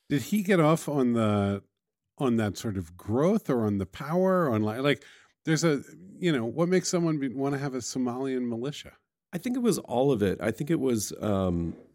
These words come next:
Speaker 2: he wanted to be notorious in a way. Like, he wanted to be
Speaker 1: The
Speaker 2: the biggest
Speaker 1: mastermind.
Speaker 2: criminal in the world.
Speaker 1: Yep.
Speaker 2: And he would say to people, like, "If I ever get caught, I'm gonna be on C N N." You know,
Speaker 1: Oh,
Speaker 2: he,
Speaker 1: okay,
Speaker 2: he,
Speaker 1: okay.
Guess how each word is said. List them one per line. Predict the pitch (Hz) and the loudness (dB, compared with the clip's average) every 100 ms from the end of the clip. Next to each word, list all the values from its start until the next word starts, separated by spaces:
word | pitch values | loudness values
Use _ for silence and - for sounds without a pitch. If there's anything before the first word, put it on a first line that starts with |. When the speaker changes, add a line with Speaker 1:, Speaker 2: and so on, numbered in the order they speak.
| _ _ | _ _
Speaker 2:
he | - 131 | -2 0
wanted | 104 104 110 | 2 4 2
to | 117 | 0
be | 95 101 101 98 95 92 90 _ _ _ | 0 2 2 2 0 -2 -6 _ _ _
notorious | 98 101 - 87 101 113 117 | -2 -2 -4 -2 0 0 2
in | |
a | 107 | 2
way. | 110 120 | 2 2
Like, | 110 87 | -2 -4
he | - | -4
wanted | 85 82 85 90 82 | -4 -2 0 0 -2
to | |
be | 87 90 90 87 82 - | -2 0 0 -2 -4 -2
Speaker 1:
The | 120 | 0
Speaker 2:
the | |
biggest | 123 120 87 | 2 2 4
Speaker 1:
mastermind. | 107 92 98 101 - | 6 8 6 6 2
Speaker 2:
criminal | 107 95 95 | 0 2 2
in | 92 | 0
the | |
world. | 85 85 80 76 - _ - | 0 -2 -4 -10 -16 _ -8
Speaker 1:
Yep. | 113 - - | -6 -6 -6
Speaker 2:
And | 90 87 87 85 85 82 | -2 0 0 0 -2 -4
he | - 90 | -2 -2
would | 82 | 0
say | 90 | 0
to | 85 | -2
people, | 85 82 85 | -2 -6 -6
like, | 82 80 | -6 -6
"If | 87 | -6
I | 92 90 | -4 -4
ever | 87 | -4
get | 82 82 | -6 -6
caught, | - 85 | -6 -6
I'm | 82 | -6
gonna | 80 80 | -8 -8
be | 82 | -8
on | 80 | -8
C | 82 82 | -8 -6
N | 82 76 | -6 -6
N." | 73 - - _ _ _ - | -8 -12 -16 _ _ _ -6
You | 82 | 0
know, | |
Speaker 1:
Oh, | 123 185 196 139 | 4 4 4 2
Speaker 2:
he, | 156 131 | 0 0
Speaker 1:
okay, | 113 | 0
Speaker 2:
he, | 98 | 0
Speaker 1:
okay. | 165 185 156 | -2 0 -2